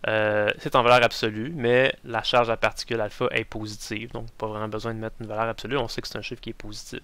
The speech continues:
tout simplement. Les V s'annulent partiellement, ce V-là s'annule avec le, la vitesse au carré ici, il reste un seul V ici, et tout simplement, ben, le champ magnétique, ça va être M V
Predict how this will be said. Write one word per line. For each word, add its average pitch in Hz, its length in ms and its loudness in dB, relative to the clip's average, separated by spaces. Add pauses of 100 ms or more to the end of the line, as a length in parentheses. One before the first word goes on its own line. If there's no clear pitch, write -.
tout - 100 -16
simplement. 107 420 -8 (400)
Les 117 140 2
V 110 240 4
s'annulent 117 320 2
partiellement, 113 640 -2
ce - 180 -4
V-là 113 360 2
s'annule 113 380 -2
avec 107 400 -2
le, 104 80 -4
la - 160 -4
vitesse 113 400 -6
au 113 80 -6
carré 107 320 0
ici, 117 320 -8 (180)
il 117 40 -10
reste 110 260 -6
un 123 80 -6
seul 110 260 -4
V 117 160 -4
ici, 113 340 -6 (380)
et 131 80 2
tout - 80 -6
simplement, 113 480 0
ben, 110 140 0
le 104 80 -4
champ 117 160 -2
magnétique, 107 400 -4
ça 117 100 0
va 107 60 2
être - 180 -8
M 110 180 -2
V 110 300 -4